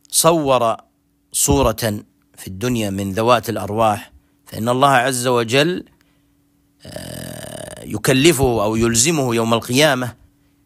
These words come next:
بأن ينفخ فيها روحاً، لكنه لا يستطيع. فالنبي صلى الله عليه وسلم قال: "وليس بنافخ"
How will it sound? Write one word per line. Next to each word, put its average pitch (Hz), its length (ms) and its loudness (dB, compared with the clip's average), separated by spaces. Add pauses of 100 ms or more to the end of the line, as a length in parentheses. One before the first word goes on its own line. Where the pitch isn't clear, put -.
بأن 117 220 0
ينفخ 143 380 2
فيها 135 300 2
روحاً، 135 360 0 (3500)
لكنه 135 320 2
لا 214 140 6
يستطيع. 170 460 -2 (1400)
فالنبي 123 280 -2
صلى 135 160 0
الله 139 120 2
عليه 165 100 0
وسلم 139 120 -8
قال: 170 160 4
"وليس 160 360 0
بنافخ" 131 640 -2